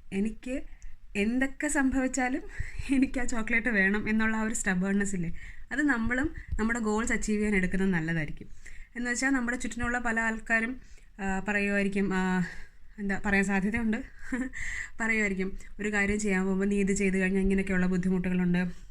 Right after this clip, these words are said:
ഇപ്പോൾ വലിയ പ്രശ്നമൊന്നും ഇല്ലല്ലോ, ഇങ്ങനെ മുന്നോട്ട് പോയാൽ പോരെ, അതിൻ്റെ മുകളിൽ വീണ്ടും കുറേ കുറേ പ്രശ്നങ്ങൾ വലിച്ച് വെക്കണോ?" ആ ഒരു ഇത് വരുന്ന സമയത്തുണ്ടല്ലോ, നമ്മൾ സ്വയം, ആ, നമ്മളെ എടുത്ത് വെച്ചിരിക്കുന്ന ഒരു ലെവലുണ്ടല്ലോ, എന്ന് വെച്ചാൽ, "ഓക്കെ, എനിക്കിത് വേണം, എനിക്കിത്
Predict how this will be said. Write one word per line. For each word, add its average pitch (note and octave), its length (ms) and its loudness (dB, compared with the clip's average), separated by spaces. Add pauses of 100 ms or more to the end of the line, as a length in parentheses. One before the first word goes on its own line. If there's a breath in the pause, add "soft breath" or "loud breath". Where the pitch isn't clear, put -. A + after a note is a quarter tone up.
(100 loud breath)
ഇപ്പോൾ G3+ 180 0
വലിയ F#3+ 220 4
പ്രശ്നമൊന്നും F#3 480 4
ഇല്ലല്ലോ, F3+ 380 4 (300 loud breath)
ഇങ്ങനെ G#3+ 180 6
മുന്നോട്ട് F#3 360 4
പോയാൽ F3+ 280 2
പോരെ, F3 360 0 (280 loud breath)
അതിൻ്റെ G3+ 220 4
മുകളിൽ F3 300 6
വീണ്ടും G3 380 4
കുറേ F#3 260 2
കുറേ F#3 180 2
പ്രശ്നങ്ങൾ F#3 460 2
വലിച്ച് F3+ 360 0
വെക്കണോ?" F#3 500 0 (640 loud breath)
ആ B3+ 200 2
ഒരു D4 220 2
ഇത് B3+ 220 0
വരുന്ന A#3 280 0
സമയത്തുണ്ടല്ലോ, G#3 640 2
നമ്മൾ F#3+ 300 4
സ്വയം, A3 480 0
ആ, F#3+ 380 0 (500 loud breath)
നമ്മളെ A3 420 2 (640 loud breath)
എടുത്ത് A3 260 0
വെച്ചിരിക്കുന്ന A3+ 420 2
ഒരു A3+ 80 0
ലെവലുണ്ടല്ലോ, G3+ 520 4 (440 loud breath)
എന്ന് G#3 100 0
വെച്ചാൽ, B3 280 -2
"ഓക്കെ, G3 140 0
എനിക്കിത് F#3+ 360 2
വേണം, D#3+ 340 0 (380)
എനിക്കിത് F#3+ 540 -2